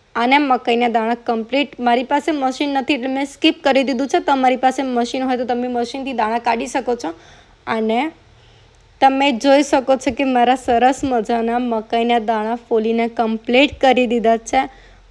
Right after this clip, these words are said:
હવે હું એની અંદર નાખીશ એકથી દોઢ ચમચી જેટલું મરચું.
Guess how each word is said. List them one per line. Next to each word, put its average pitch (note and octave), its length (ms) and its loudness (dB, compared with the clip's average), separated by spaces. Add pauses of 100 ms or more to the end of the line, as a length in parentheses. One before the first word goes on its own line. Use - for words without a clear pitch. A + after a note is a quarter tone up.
(120)
હવે C4+ 300 4
હું D#4 340 4
એની B3 280 4
અંદર A#3+ 180 2
નાખીશ A#3 380 -4 (120)
એકથી B3 340 -2
દોઢ A#3 340 2
ચમચી C4+ 400 -4
જેટલું A#3+ 360 -4
મરચું. A#3 560 -2